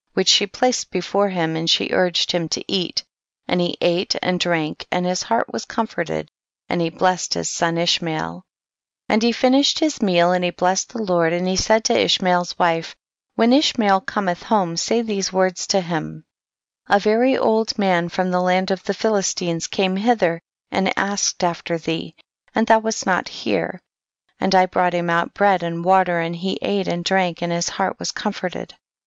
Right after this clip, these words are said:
And he spoke these words to me, "When Ishmael thy husband cometh home, say unto him, The nail of the tent which thou hast is very good,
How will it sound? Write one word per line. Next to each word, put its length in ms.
And 120
he 100
spoke 400
these 340
words 360
to 200
me, 320
"When 160
Ishmael 520
thy 200
husband 500
cometh 360
home, 300
say 300
unto 260
him, 300
The 120
nail 320
of 160
the 120
tent 500
which 260
thou 220
hast 580
is 180
very 300
good, 360